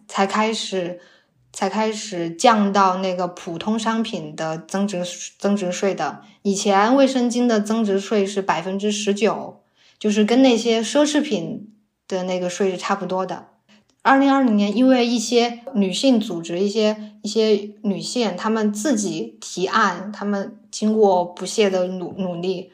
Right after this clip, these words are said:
把这个税打下，打下来了，然后让这联邦立法通过降，把这个税降到百分之七。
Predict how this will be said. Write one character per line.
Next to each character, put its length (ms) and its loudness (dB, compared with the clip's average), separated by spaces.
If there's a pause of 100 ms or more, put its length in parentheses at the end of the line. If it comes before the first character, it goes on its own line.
(160)
把 180 -2
这 220 0
个 240 0
税 460 -2
打 260 0
下， 220 2 (100)
打 160 -2
下 220 4
来 180 -2
了， 200 -6 (360)
然 160 -4
后 140 2
让 280 2
这 140 2
联 460 -8
邦 480 -2 (160)
立 180 2
法 320 -4
通 240 0
过 420 4
降， 240 0
把 120 -4
这 120 -6
个 80 -4
税 220 -2
降 240 -4
到 220 -2
百 240 -8
分 180 -14
之 100 -12
七。 480 -10